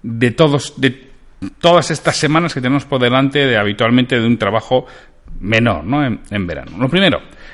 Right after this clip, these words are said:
la primera reflexión que, que tiene Miguel Ángel, y yo te cuento, yo, las, las reflexiones son las que me marcan el libro, y lo que voy diciendo dentro de, dentro de ellas es lo que a mí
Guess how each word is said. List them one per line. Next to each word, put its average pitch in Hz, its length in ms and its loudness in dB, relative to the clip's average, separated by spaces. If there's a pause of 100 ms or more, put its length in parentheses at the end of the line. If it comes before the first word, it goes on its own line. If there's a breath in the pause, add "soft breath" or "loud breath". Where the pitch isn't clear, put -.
(160 loud breath)
la 113 120 -4
primera 185 280 6
reflexión 165 600 -2 (300)
que, 117 360 0
que 107 160 -2
tiene 131 180 0
Miguel 120 240 2
Ángel, 131 320 0
y 98 120 -4
yo 113 140 2
te 104 120 -4
cuento, 123 520 0
yo, 160 200 0
las, 139 580 0
las 143 220 6
reflexiones 151 420 0
son 160 140 2
las 143 120 -2
que - 80 -2
me 131 80 4
marcan 147 280 2
el 190 120 2
libro, 226 320 2 (300 loud breath)
y 147 80 4
lo 127 160 8
que 117 60 -2
voy 139 160 4
diciendo 147 340 0
dentro 147 300 0
de, 160 520 -2
dentro 151 320 2
de 160 80 4
ellas 170 240 0
es 160 80 -2
lo 160 260 4
que 135 180 2
a 127 80 6
mí 185 420 2